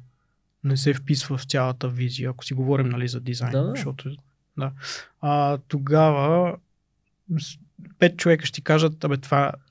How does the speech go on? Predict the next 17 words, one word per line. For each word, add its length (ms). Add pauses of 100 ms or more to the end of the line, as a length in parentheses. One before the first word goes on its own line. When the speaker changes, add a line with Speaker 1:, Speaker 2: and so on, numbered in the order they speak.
(200)
Speaker 2:
Не 80
е 40
Speaker 1:
нещо 220
не 60
Speaker 2:
окей. 60
Speaker 1:
работи. 440
Speaker 2:
Да. 140
Speaker 1:
В 20
смисъл, 280
дай 180
да 80
видим 180
какво 220
да 60
го 120
оправим.“ 300 (640)
И, 640